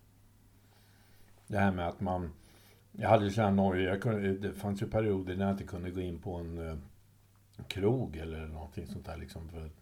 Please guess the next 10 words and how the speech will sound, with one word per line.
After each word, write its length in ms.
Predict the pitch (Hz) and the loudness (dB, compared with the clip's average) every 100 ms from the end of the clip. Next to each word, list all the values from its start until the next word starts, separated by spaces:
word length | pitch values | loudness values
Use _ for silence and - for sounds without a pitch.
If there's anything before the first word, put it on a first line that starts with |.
| _ - - - _ - | _ -20 -20 -20 _ -6
eller 560 | 95 95 95 98 - 98 - | 0 2 2 0 -4 -8 -10
i 560 | - - 104 101 98 98 - - - | -10 -2 4 6 6 4 -8 -20 -20
slutna 640 | - - 113 104 - 110 101 | -16 -2 0 0 -2 -2 2
rum 300 | 101 107 110 | 2 2 0
utan 440 | 104 98 95 87 | -2 -6 -6 -6
fönster. 640 | - 110 120 110 - 80 78 98 - - | -4 -4 -2 -4 -6 -8 -8 -14 -18 -12
Det 80 | |
var 120 | 104 92 | -10 -8
liksom 360 | 85 85 80 | -8 -8 -8
bara, 500 | - - - - - | -8 -6 -6 -8 -12